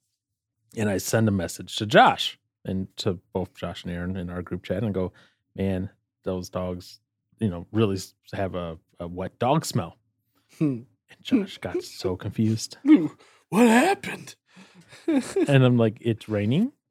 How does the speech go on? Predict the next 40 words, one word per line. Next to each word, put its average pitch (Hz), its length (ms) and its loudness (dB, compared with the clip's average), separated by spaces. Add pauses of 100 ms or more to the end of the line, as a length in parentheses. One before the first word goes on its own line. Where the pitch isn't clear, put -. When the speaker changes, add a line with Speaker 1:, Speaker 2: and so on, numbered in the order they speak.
Speaker 1:
We 117 140 2
let 104 180 0
the 107 80 -2
dogs 113 400 0
out." 254 200 4
And 131 140 8
then 151 160 12
it, 143 480 6
it 165 80 10
was 170 140 6
something 160 200 8
like, 123 180 6
Speaker 2:
Oh. - 40 -20 (120)
Speaker 1:
"Politicians 233 680 12
or 196 80 12
my 151 120 10
Speaker 2:
Yeah. 175 340 12
Speaker 1:
dogs?" 254 280 12
Speaker 2:
<laughs> - 0 -
It's - 540 8
like, 277 220 6 (1160)
well, 196 220 12
and 185 100 10
then 175 160 12
I 170 60 12
guess 170 240 8
at 160 160 8
first, 175 240 8
well, 156 180 8
wait, 139 240 10
wait, 147 200 8
I 127 60 10
was, 123 260 6
it 151 60 4
was 123 220 6 (380)
something 175 240 2
about 147 280 8
the 139 60 -4
dog, 147 380 8
wet, 143 140 6